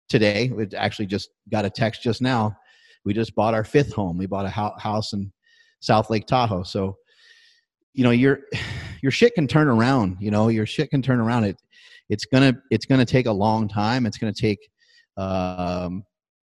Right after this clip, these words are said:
it could take years. It could take decades. It could take a really long time for you to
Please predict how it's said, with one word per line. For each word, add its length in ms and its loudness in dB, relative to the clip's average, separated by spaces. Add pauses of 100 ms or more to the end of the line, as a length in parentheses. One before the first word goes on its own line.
(140)
it 140 -6
could 200 2
take 240 2
years. 280 2
It 60 -6
could 200 -4
take 200 -2
decades. 520 -2
It 80 -12
could 160 -4
take 240 0
a 60 0
really 200 0
long 240 -2
time 240 -4
for 80 -12
you 140 -6
to 140 -6